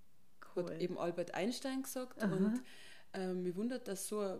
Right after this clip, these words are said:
Speaker 2: so ein rational denkender Mensch eigentlich das schon, ähm, so gesehen hat. Und es ist auch so. Das Gleichgewicht erlangt man, glaub ich, nur mit Bewegung.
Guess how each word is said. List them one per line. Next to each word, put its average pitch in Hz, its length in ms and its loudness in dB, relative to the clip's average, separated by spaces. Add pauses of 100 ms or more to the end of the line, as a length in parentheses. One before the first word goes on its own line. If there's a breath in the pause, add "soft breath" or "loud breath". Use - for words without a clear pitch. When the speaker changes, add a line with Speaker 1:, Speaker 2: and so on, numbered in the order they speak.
(840)
Speaker 2:
so - 140 -6
ein 180 300 -2
rational 202 680 0
denkender 208 460 0
Mensch 208 500 4
eigentlich 202 440 2 (480)
das 214 220 0
schon, 208 500 2
ähm, 196 340 0
so 208 420 0
gesehen 196 360 0
hat. 190 140 -2
Und 185 140 0
es 180 100 -4
ist 190 200 -4
auch 160 200 -4
so. 156 300 -8 (960 soft breath)
Das - 120 -8
Gleichgewicht 190 800 -4 (520)
erlangt 185 480 -2
man, 180 100 0
glaub 175 180 -4
ich, 180 60 0
nur 185 120 2
mit 185 200 -2
Bewegung. 160 600 -6